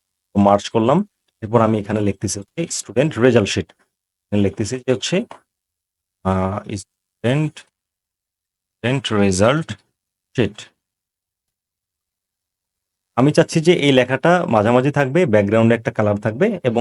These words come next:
লেখাটা একটু বড় হবে। আপনি যদি মাঝামাঝি নিতে চান তাহলে আপনি এই জায়গাটাতে ক্লিক করেন, মিডল অ্যালাইন, মাঝামাঝি চলে আসছে। ব্যাকগ্রাউন্ড কালার চেঞ্জ করতে চাইলে ফিল কালারে যান, এখান থেকে যে কোনো একটা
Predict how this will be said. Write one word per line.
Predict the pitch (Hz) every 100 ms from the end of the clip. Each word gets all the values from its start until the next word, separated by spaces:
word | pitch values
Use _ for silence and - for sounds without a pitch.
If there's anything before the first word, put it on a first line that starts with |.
| 120
লেখাটা | 123 127 127
একটু | 107 107
বড় | 98 87
হবে। | 82 - _ _ _
আপনি | - 107
যদি | 110
মাঝামাঝি | 110 107 123 123 127
নিতে | 120 113
চান | 170 175
তাহলে | 110 107 107
আপনি | 110
এই | 98
জায়গাটাতে | 104 104 101 104
ক্লিক | 113 104 -
করেন, | 127 170 98
মিডল | 98 104 98
অ্যালাইন, | 107 165 226 _ _ _ _ _ _ -
মাঝামাঝি | 101 101 104 104
চলে | 113 104
আসছে। | - 156 101
ব্যাকগ্রাউন্ড | 101 104 113 107
কালার | 113 110
চেঞ্জ | 113 -
করতে | 117 113
চাইলে | 123 117 -
ফিল | 113 107
কালারে | 113 113 110
যান, | 156 202 - _ _ _ _
এখান | 151 156
থেকে | 196 131
যে | 127
কোনো | 120
একটা | 107